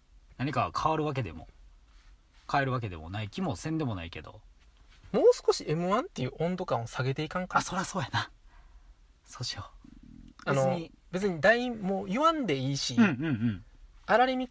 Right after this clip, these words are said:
Speaker 2: クスなんて言わんでいいし、
Speaker 1: そうやな。
Speaker 2: エムワンも言わんでいいし、
Speaker 1: 言わんでいいな。
Speaker 2: だけど単純にその時期になったら、
Speaker 1: うん。うん。
Speaker 2: あの、やったらええやん。
Speaker 1: そうそうそうそう。別にやったらええ。
Speaker 2: うん。
Speaker 1: うん。ほんまにそう。これはほんまにそうやわ。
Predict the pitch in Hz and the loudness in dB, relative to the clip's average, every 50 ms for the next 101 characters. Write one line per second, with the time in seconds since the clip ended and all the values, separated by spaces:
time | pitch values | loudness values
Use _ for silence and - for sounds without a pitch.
0 | _ - - 143 - 135 120 117 113 131 135 127 113 117 110 107 - - 113 110 | _ -8 -6 -4 -2 -2 -2 -2 0 0 0 0 0 -2 -6 -6 -6 -6 -8 -8
1 | 113 131 - 214 185 143 113 110 104 - - - - - - - 160 190 208 220 | -8 -2 2 4 4 4 4 0 -2 -2 -6 -16 -20 -14 -2 0 0 0 2 2
2 | 220 226 247 233 160 143 147 143 127 117 117 113 113 - - 120 113 120 135 160 | 2 2 2 2 2 2 2 0 0 -2 -4 -6 -6 -6 -6 -8 -8 -4 -2 -2
3 | 160 143 123 110 101 107 113 101 92 107 262 269 277 208 180 - - - - 285 | 0 0 0 0 0 -2 -2 -4 -2 0 0 0 0 -2 -6 -10 -14 -2 -2 0
4 | 311 302 294 294 294 302 320 311 269 - 226 - - 190 254 254 233 - 262 - | 0 0 -2 -4 -4 -2 -2 -2 -4 -6 -6 -2 0 0 2 2 0 -2 -6 -4
5 | 233 202 180 170 175 - - 214 214 262 247 156 - - - 208 180 123 87 - | -2 -2 0 0 -2 0 0 4 6 6 6 6 4 0 -4 -2 -2 -2 -2 -6
6 | - - - - - - - - - 135 123 123 120 123 120 123 - - - - | -14 -20 -20 -20 -20 -20 -18 -8 -4 -2 -2 0 -2 -2 -4 -6 -8 -12 -20 -20
7 | - - 151 156 - - - - 117 113 113 127 131 143 170 151 - 120 107 98 | -8 0 2 2 2 2 -2 -2 -2 -2 -2 -2 0 0 0 0 -2 -4 -6 -6
8 | 101 90 90 87 90 123 - - 170 170 151 151 151 135 - - 82 78 - - | -6 -8 -8 -10 -12 -14 -14 -10 -8 -6 -2 -2 -2 -2 -2 -4 -8 -8 -8 -12
9 | - 151 117 110 117 - - - 120 101 92 - - - - - 143 156 165 170 | -8 -6 -6 -6 -6 -8 -8 -8 -8 -8 -8 -12 -20 -20 -14 -8 -6 -2 -2 -2
10 | 156 123 165 - - - - - - - - - - - - - - - - - | -2 -2 -4 -8 -8 -12 -20 -20 -20 -20 -20 -20 -20 -20 -20 -20 -20 -20 -20 -20
11 | - - - _ - _ - - - - - - _ - 190 196 196 190 190 190 | -20 -20 -20 _ -20 _ -20 -20 -20 -20 -20 -20 _ -12 -10 -8 -6 -6 -6 -8
12 | 226 - - - 180 185 190 190 180 - - 180 - - - - - | -8 -10 -12 -8 -6 -2 -2 0 0 0 -2 -4 -6 -6 -8 -10 -10